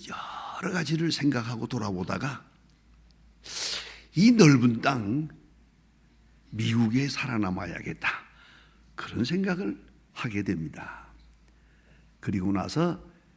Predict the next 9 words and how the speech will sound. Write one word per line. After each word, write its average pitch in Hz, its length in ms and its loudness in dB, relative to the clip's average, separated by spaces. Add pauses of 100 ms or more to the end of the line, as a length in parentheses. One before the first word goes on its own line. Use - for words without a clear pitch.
(960)
나름대로 196 560 0
이 151 160 4
젊은 107 320 2
사람이 98 400 -4 (120)
꿈을 220 320 2
꾸었습니다. - 960 -10 (160)
이건 - 220 0
어디까지나 104 580 -2 (120)
꿈입니다. 202 720 -2